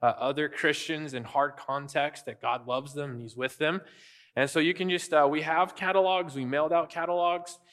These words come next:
and just be thinking and praying through maybe what the Lord would do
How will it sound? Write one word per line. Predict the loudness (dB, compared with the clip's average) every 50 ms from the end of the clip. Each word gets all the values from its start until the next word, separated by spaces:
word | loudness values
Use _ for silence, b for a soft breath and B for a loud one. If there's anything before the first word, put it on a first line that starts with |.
| b b -4
and | -4 0 0
just | 0 -2 -2
be | -4 -6 -6
thinking | -6 -6 -6 -6 -4 -2 -2 0
and | 0 0
praying | -2 -2 -4 -4 -4 -4
through | -6 -4 -4 -2 -2
maybe | 0 -2 -2 0 0
what | 0 0 -2
the | -4
Lord | -4 -2 0 0 0 -2
would | -6 -8
do | -8 -4 -2 0 0 0